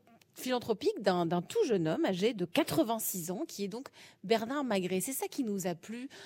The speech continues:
euh, en préparant cette émission, c'est qu'on s'est dit, il faut de l'audace dans la vie. Et là, c'est l'exemple parfait. Ce monsieur Bernard Magré, donc quatre-vingt-six ans, s'est dit, moi,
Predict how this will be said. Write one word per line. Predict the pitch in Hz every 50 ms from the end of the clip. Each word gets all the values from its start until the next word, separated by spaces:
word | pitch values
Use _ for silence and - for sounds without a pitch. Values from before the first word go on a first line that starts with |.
| - - -
euh, | - 185 180 175 170 175 175 185 185 185 180 180 185 185 185 190 170
en | 185 208
préparant | 180 - 226 196 - 208 208 226
cette | 220 - 202 170 190
émission, | 175 175 175 175 - - 302 349
c'est | - 226 202
qu'on | - 208 196
s'est | - - 214
dit, | 196 226 285 339 - - - - - _
il | - 233
faut | 196 - 370 427
de | 285 269
l'audace | 294 254 208 233 233 254 233 208
dans | 208 196
la | 190 190 185
vie. | 165 185 214 285 381 - - -
Et | 220 233
là, | 254 302 349 359 - -
c'est | - - - - 240
l'exemple | 226 240 240 220 220 311 339 349 - 254 202
parfait. | - - 240 - - - - 320 330 302 254
Ce | - - 220
monsieur | 208 202 202 190 - - 262
Bernard | 190 202 196 196 208 226
Magré, | 233 214 196 185 196 196 226 339
donc | 294 214 -
quatre-vingt-six | - 247 - - 240 233 233 226 - - 220 214 190
ans, | 214 233 320 - - - - - -
s'est | - - 240 208
dit, | 202 240 311
moi, | 339 320 285 262 269 294 359